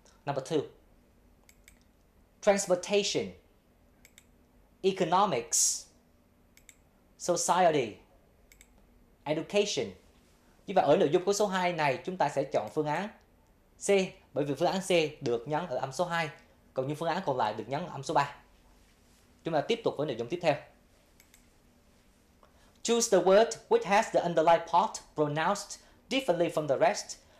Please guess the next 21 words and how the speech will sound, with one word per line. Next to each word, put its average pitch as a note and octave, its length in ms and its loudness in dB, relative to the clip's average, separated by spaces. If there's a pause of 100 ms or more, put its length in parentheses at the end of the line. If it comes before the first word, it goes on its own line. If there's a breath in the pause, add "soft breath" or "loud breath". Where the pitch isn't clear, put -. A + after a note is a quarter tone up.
(140 soft breath)
Chọn D3 320 4
từ D#3+ 340 6
có G3+ 200 4
phần D3+ 120 -2
gạch - 220 -4
dưới G3+ 300 4
được - 220 0
phát - 160 2
âm D#3+ 260 -4
khác G3+ 200 -6
với F#3+ 120 -6
từ C3+ 120 -2
còn A#2 120 -4
lại. G2+ 200 -10 (880)
Chúng F3 120 4
ta D#3+ 40 6
đến F3 180 2
với G3+ 80 -4
câu - 100 2
số E3 120 -4
ba. D#3 240 -2